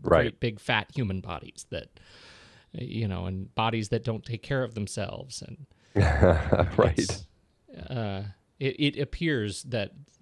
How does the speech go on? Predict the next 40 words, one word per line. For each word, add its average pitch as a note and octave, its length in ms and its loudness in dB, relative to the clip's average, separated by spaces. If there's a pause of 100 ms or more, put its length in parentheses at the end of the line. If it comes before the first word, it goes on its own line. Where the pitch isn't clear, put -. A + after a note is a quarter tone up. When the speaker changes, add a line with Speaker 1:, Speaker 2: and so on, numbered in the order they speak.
(140)
Speaker 2:
that's A#2 240 -4
what A2 140 -2
this G2+ 160 -8
film, G2 420 -6
one B2 140 0
of A#2 80 -2
the A2+ 80 -6
things G2 320 -4
this G#2 160 -6
film F#2+ 380 -6
is - 280 -14 (220)
celebrating. - 560 -8 (1120)
Speaker 1:
Yeah, C4+ 200 8 (180)
absolutely. D#2+ 640 2 (540)
Speaker 2:
In - 80 -8
a - 20 -18 (240)
really C#3 220 -8 (120)
awful A2+ 400 -8
way. A#2 340 -6 (920)
Speaker 1:
It, E3 140 10
it B2 240 10
is. F2+ 280 8
It C3 160 8
truly F3+ 540 10
is E2+ 260 8
awful. - 600 4 (480)
And, A#2+ 340 10
uh, A2 220 8
you C#3 160 4
know, C3+ 160 8
I B2 120 6
think E3 220 2
it's, - 320 2
it, B2 260 -2
it B2+ 160 0
speaks - 380 -2
to C#3 120 6
that A2 220 6
noirish G2 600 4
sensibility F2 760 4